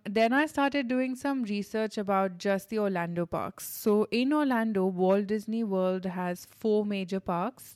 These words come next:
The first one, the oldest one, is Magic Kingdom, which is celebrating fifty years. The second one is Epcot, which is celebrating forty years as well this year.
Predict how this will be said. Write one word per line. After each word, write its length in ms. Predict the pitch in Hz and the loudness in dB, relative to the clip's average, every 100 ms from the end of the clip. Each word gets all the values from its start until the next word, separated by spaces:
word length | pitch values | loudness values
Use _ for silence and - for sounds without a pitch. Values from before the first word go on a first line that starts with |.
| - | -8
The 100 | 190 | -6
first 460 | - 196 196 - | 0 0 0 -4
one, 380 | 214 214 220 220 | -2 0 0 -2
the 120 | 196 - | -4 0
oldest 480 | 190 190 190 202 226 | 0 2 -2 -4 -2
one, 200 | 214 202 | 0 -2
is 140 | 185 | -4
Magic 380 | 185 170 185 - | -4 -2 -4 -4
Kingdom, 480 | 196 185 180 214 233 | -6 -2 -2 0 -2
which 180 | 185 | -2
is 100 | 185 | -4
celebrating 640 | - 180 175 180 180 190 185 | -4 -4 -2 -4 -6 -8 -8
fifty 320 | - 180 185 | -10 -8 -4
years. 380 | 170 180 240 - _ - - _ _ | -2 -2 -6 -12 _ -20 -20 _ _
The 80 | 208 | -4
second 440 | 202 226 - 220 | 0 0 0 0
one 260 | 226 226 220 | 2 2 0
is 240 | 220 214 - | -2 -4 -4
Epcot, 640 | 196 - - 190 226 - - _ | -4 -4 -2 0 0 -6 -20 _
which 240 | 202 202 | -4 -2
is 100 | 196 | -4
celebrating 640 | - 190 180 185 185 196 190 | -2 -2 0 -2 -4 -6 -4
forty 340 | 208 196 208 | 0 0 0
years 340 | 196 190 185 | 0 0 -2
as 160 | 175 170 | -6 -4
well 220 | 190 226 | -2 -2
this 240 | 208 180 - | -4 -8 -6
year. 220 | 180 | -4